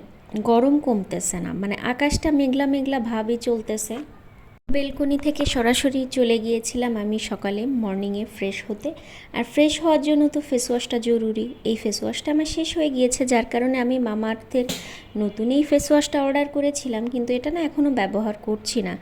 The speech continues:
কারণ ওইটা যতক্ষণ থাকবে আমি ওইটাই ব্যবহার করব। ওটার থেকে বেস্ট ফেস ওয়াশ আর আমার জানা মতে নেই,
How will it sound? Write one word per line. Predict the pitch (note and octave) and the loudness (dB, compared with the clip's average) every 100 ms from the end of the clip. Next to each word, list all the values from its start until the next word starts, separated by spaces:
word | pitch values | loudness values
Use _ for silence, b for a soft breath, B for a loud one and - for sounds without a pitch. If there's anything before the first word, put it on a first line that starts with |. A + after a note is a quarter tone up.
| B B B - | B B B 0
কারণ | C4+ D4 - | 4 4 6
ওইটা | C4 D#4+ D#4+ E4+ | 6 6 6 4
যতক্ষণ | C4+ A#3+ - C4+ - D4+ | 4 2 0 -2 2 2
থাকবে | D#4 C#4 D4 | 2 0 2
আমি | C#4+ D4 - | 4 4 6
ওইটাই | D4 C#4+ E4 D4 | 6 6 4 4
ব্যবহার | A3 G3 G#3 G3 | 2 0 -2 -4
করব। | F3 F#3+ G3 - | -4 -4 -2 -2
ওটার | B3 D4+ D4 | -2 -2 0
থেকে | C#4+ C4+ | 0 0
বেস্ট | G#3+ A3 A#3+ - | 0 0 0 -4
ফেস | - A3 G#3+ | -4 -4 -2
ওয়াশ | A3 G#3+ A3+ | -2 -4 -4
আর | G3+ B B B B - - | -6 B B B B -20 -2
আমার | B3+ C4+ D#4 B3+ | 4 6 6 6
জানা | A3+ G#3 G#3 | 4 4 4
মতে | G#3 G#3 A3+ | 2 2 4
নেই, | G#3+ G#3 F#3+ | 6 6 4